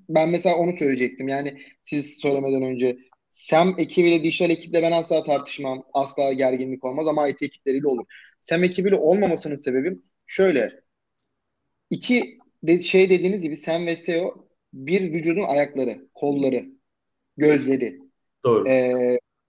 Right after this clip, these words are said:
Speaker 1: bunların birbiriyle bir rekabeti yok. Ya sağ bacağınızın sol bacağıyla bir rekabeti yok.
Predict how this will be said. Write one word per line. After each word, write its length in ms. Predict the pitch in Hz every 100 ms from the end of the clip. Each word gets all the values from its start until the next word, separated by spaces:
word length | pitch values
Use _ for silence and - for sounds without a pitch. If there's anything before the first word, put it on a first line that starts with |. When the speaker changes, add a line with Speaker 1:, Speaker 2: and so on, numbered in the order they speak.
| _
Speaker 1:
bunların 720 | - 123 131 180 208 214 214
birbiriyle 480 | 160 175 185 214 196
bir 140 | 180 156
rekabeti 580 | 165 185 180 175 -
yok. 280 | 175 123 - -
Ya 120 | 123
sağ 280 | - 160 175
bacağınızın 580 | 180 185 185 180 185
sol 260 | 185 185 180
bacağıyla 380 | 180 175 175 175
bir 120 | 151
rekabeti 500 | 156 156 160 160 -
yok. 280 | 143 -